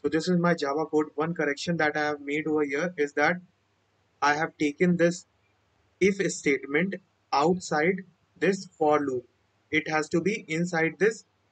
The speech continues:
outer for loop and outside this inner for loop, right? This is one correction that is needed. And finally, I have printed this.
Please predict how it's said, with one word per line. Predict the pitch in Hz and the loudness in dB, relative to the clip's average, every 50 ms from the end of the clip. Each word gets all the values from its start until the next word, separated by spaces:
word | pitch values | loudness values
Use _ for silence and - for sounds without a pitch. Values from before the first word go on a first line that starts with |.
| - | 0
outer | 156 156 160 156 - 208 202 185 | 2 2 2 2 2 2 2 2
for | 190 175 165 147 | 2 0 0 0
loop | 143 147 185 220 214 - _ _ _ _ - | 2 2 0 0 -2 -6 _ _ _ _ -6
and | 143 147 160 175 175 | -4 -2 -2 -2 0
outside | 156 151 147 156 156 - 180 170 165 160 156 | 0 0 0 0 0 0 0 0 0 2 0
this | 226 240 240 - _ _ _ - | -2 -4 -4 -8 _ _ _ -4
inner | 165 170 175 180 180 | 0 2 4 4 2
for | 170 - 160 139 123 | 2 2 0 -2 0
loop, | 120 120 120 - - _ _ _ _ _ _ _ - | 0 -2 -4 -4 -6 _ _ _ _ _ _ _ -2
right? | 156 170 180 214 - - - _ _ _ _ _ _ _ _ _ _ _ _ _ - 165 | 2 4 4 4 2 -2 -12 _ _ _ _ _ _ _ _ _ _ _ _ _ -2 0
This | 175 175 180 | 0 2 4
is | 185 180 165 156 | 2 2 2 2
one | 160 165 165 175 | 0 0 0 0
correction | 170 156 151 147 - - 185 185 | 0 2 2 2 0 0 0 2
that | 170 156 151 | 2 2 2
is | 165 160 156 | 0 -4 -6
needed. | 156 139 127 123 120 117 _ _ _ _ _ _ _ _ _ _ - | -6 -10 -6 -6 -6 -6 _ _ _ _ _ _ _ _ _ _ -6
And | 147 151 160 151 | -4 -4 -4 -2
finally, | - 175 165 165 165 180 196 214 208 | 0 0 2 2 2 2 2 2 2
I | 170 156 160 | 2 2 0
have | 202 202 - - | -2 -2 -2 0
printed | 175 156 143 - 151 135 127 - | 0 0 0 2 0 0 0 0
this. | 123 117 - - - - | -6 -8 -8 -10 -16 -20